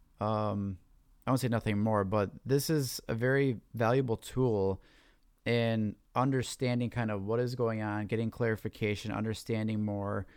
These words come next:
reading a headline and not knowing exactly what's behind it or what's going on. So it can bring clarification, it can bring knowledge, it could bring, you know, just something more that says, you know, "I,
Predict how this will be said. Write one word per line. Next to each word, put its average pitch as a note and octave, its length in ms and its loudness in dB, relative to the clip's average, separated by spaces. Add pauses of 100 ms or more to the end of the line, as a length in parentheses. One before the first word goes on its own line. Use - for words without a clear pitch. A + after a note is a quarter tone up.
(360)
reading B2+ 360 2
a A2+ 80 2
headline A2 460 0
and G#2+ 80 -2
not G#2+ 180 -2
knowing A2 300 -2
exactly G#2 400 -2
what's G#2 220 -4
behind G#2 420 -6
it G#2 60 -2
or G2 80 -2
what's G#2 240 -4
going G2+ 400 -4
on. G2+ 280 -2 (380)
So A#2 240 0
it G#2+ 80 0
can B2 160 -2
bring A2+ 220 0
clarification, A#2 800 -2
it A2 80 -4
can G#2 120 -2
bring G2 240 0
knowledge, G#2+ 540 2
it G2 80 -4
could G2+ 240 -6
bring, G2+ 500 -2 (600)
you A2+ 100 -2
know, G#2 220 0
just A2 180 -6
something A#2+ 320 -2
more A2 380 0
that G2+ 200 -2
says, G2+ 440 -2
you A2 60 -4
know, G#2 60 -2
"I, G2 160 -4